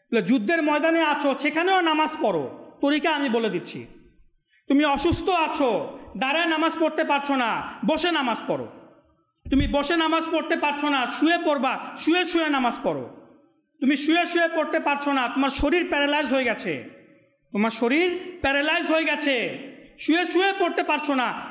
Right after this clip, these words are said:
ইশারা ইঙ্গিতে নামাজ পড়ো, কিন্তু নামাজ পড়তে হবে। আর আমরা আমাদের ইচ্ছা মোতাবেক কাজা করে দিচ্ছি।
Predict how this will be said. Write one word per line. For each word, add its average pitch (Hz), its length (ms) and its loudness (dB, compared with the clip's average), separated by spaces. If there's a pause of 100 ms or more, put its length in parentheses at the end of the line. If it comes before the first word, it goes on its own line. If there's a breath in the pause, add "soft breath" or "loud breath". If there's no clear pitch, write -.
ইশারা 339 420 0
ইঙ্গিতে 330 400 2
নামাজ 262 340 0
পড়ো, 147 280 -2 (840)
কিন্তু 208 160 -4
নামাজ 185 260 -2 (100)
পড়তে 147 220 -10
হবে। 127 240 -16 (1400)
আর 190 100 -4
আমরা 208 320 0
আমাদের 214 280 0
ইচ্ছা 220 220 -2
মোতাবেক 233 380 -2
কাজা 226 240 0
করে 226 220 2
দিচ্ছি। 208 340 -8